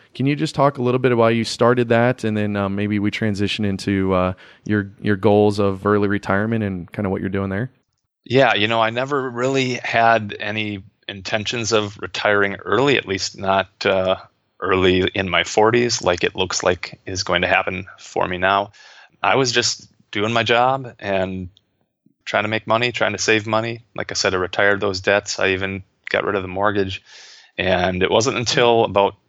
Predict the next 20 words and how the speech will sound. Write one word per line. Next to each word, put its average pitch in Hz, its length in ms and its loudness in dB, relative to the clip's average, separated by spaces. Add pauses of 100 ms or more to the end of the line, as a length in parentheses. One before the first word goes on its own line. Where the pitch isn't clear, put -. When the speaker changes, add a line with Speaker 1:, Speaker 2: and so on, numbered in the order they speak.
Speaker 2:
two - 180 -6
and 110 80 -2
a - 20 -2
half 110 200 -2
years 110 220 -2
ago 92 260 0
that 95 100 0
I 95 80 4
was 95 280 -2 (560)
reading, 101 640 2
uh, 92 200 2
just 92 260 -6
a 92 300 2 (140)
random 95 560 2 (100)
money, 95 680 -2
I 101 60 -8
think 98 140 -2
M 95 140 0
S 95 180 -2
N 98 340 -4